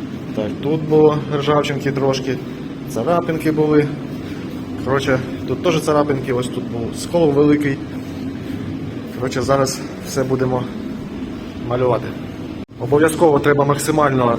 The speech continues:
обдути все в приміщенні. От я так, також, е, замочив трошки водою, хай пилюка туди припадає, в воду і прилипає. І, звичайно ж, температурний режим.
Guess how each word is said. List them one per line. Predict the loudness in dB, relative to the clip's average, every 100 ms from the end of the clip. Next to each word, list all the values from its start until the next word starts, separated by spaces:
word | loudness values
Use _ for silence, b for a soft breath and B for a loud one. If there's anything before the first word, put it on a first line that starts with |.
| -2 -4
обдути | 0 2 2
все | 2 2
в | 0
приміщенні. | 2 4 4 2 -2 -4 -6 B B -4
От | -4 0
я | 0
так, | 2 2 2 2
також, | 0 2 2
е, | 4 6 6
замочив | 4 2 2 4
трошки | 4 4 2
водою, | 4 6 8 8
хай | 6
пилюка | 2 2 2 0
туди | 2 2
припадає, | 2 2 4 6 4
в |
воду | 2 0 2
і |
прилипає. | 2 2 4 4 2 -2 B B B B B -6 2
І, | 4 6
звичайно | 6 4 4 4 4
ж, | 2 0
температурний | 0 2 2 4 4 4
режим. | 4 4